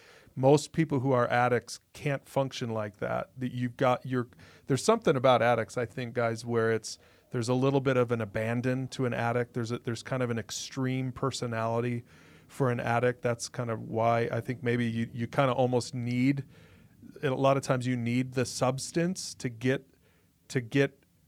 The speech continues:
enjoyment out of life almost. Like a, a, someone else might not need that. They might not live on the, on the extremes. They might live a little bit more in the middle.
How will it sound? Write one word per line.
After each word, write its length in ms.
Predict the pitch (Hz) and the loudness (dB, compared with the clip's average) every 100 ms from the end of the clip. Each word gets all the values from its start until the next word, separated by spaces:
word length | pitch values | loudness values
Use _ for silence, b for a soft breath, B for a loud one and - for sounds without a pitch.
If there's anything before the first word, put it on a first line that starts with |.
| _ | _
enjoyment 680 | 151 131 117 123 135 156 170 - | -2 -2 2 4 4 4 2 2
out 140 | 156 160 | 2 4
of 100 | 156 | 4
life 260 | 160 165 | 4 4
almost. 680 | 170 165 170 175 180 - - - - | 2 0 2 2 0 -6 -14 -14 -4
Like 380 | 139 127 120 - | -4 -2 -8 -2
a, 80 | 135 | 0
a, 20 | 120 - B B B | -2 -8 B B B
someone 320 | - 165 139 | 2 4 6
else 220 | 143 147 | 6 4
might 220 | 143 135 135 | 2 0 2
not 240 | 139 131 - | 0 0 -4
need 300 | 127 135 147 | -4 -2 0
that. 300 | 170 185 180 | 2 2 2
They 100 | 131 | 0
might 200 | 135 139 | 0 0
not 220 | 135 127 | 0 -2
live 240 | 127 135 135 | 0 0 2
on 140 | 131 | 0
the, 120 | 120 - - | -2 -4 -8
on 140 | 139 135 | -4 -2
the 80 | |
extremes. 680 | 120 - - 143 139 147 165 | -4 -6 -6 -2 -2 -2 -4
They 100 | - | -2
might 240 | 127 127 123 | 0 0 0
live 220 | 131 127 | 0 2
a 40 | |
little 220 | 123 123 123 | 2 2 2
bit 160 | 127 | 0
more 180 | 131 127 | 0 2
in 100 | 117 | 2
the 60 | 110 | 0
middle. 400 | 110 120 156 | 0 2 0